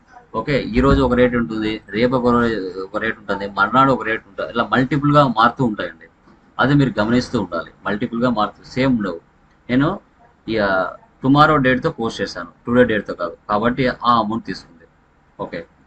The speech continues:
ఇప్పుడు నేను డిఫరెన్స్, నేను తీసుకున్న అమౌంట్కి డిఫరెన్స్ మనం ఎంతో గమనించాం.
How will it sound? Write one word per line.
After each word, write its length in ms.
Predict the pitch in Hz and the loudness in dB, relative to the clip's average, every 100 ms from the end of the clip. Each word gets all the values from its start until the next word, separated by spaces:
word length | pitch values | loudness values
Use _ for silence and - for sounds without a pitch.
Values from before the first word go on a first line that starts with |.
| _ | _
ఇప్పుడు 160 | 135 151 147 | -4 0 2
నేను 160 | 123 175 - - 120 | 2 0 -6 -8 -2
డిఫరెన్స్, 480 | 143 - 156 120 95 - _ _ - | -2 2 0 0 -6 -14 _ _ -6
నేను 120 | 117 104 | -4 -2
తీసుకున్న 300 | 135 - 139 110 | -2 0 2 2
అమౌంట్కి 460 | 107 107 - 147 190 - _ _ | 0 -6 -6 -8 -8 -12 _ _
డిఫరెన్స్ 460 | 110 123 131 110 101 - _ _ 127 | -6 -2 0 -2 -4 -16 _ _ -2
మనం 120 | 139 120 | 0 0
ఎంతో 180 | 113 131 | -2 -4
గమనించాం. 400 | 107 98 95 - | -4 -4 -6 -10